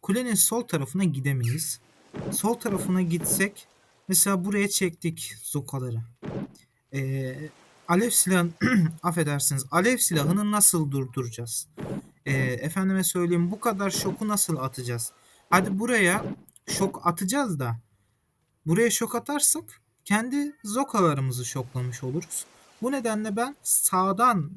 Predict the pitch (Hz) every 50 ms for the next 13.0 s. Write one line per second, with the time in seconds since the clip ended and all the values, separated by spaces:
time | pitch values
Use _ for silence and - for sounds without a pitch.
0 | 165 - - - 165 160 - 156 156 175 202 233 185 180 170 185 208 202 - -
1 | - - - _ _ _ _ - - - - - 156 165 160 170 185 190 180 160
2 | 147 135 135 131 131 135 139 202 262 - - 127 135 139 - - - _ _ _
3 | - - - - 240 247 240 233 233 214 220 214 208 220 220 214 220 214 226 208
4 | 160 135 131 127 123 - - 131 135 131 135 - - - 196 190 - - 175 175
5 | 170 165 - - 170 165 143 135 - - 131 135 151 185 - - _ _ _ _
6 | _ _ _ _ _ _ _ _ _ _ _ _ _ _ _ _ - - _ _
7 | _ _ _ _ _ _ - 143 135 135 131 131 127 127 127 127 127 127 135 127
8 | 135 135 135 143 156 156 165 160 160 160 - 175 165 165 160 156 160 - 151 151
9 | 156 160 160 165 160 160 160 165 160 151 143 139 156 - - - - - - _
10 | _ _ _ - - - _ _ _ _ _ _ _ _ _ _ _ _ _ _
11 | _ - 240 269 254 220 214 226 220 247 247 233 220 220 - 202 196 220 208 196
12 | 190 - - - 202 185 165 165 - 170 185 185 180 170 165 151 165 - -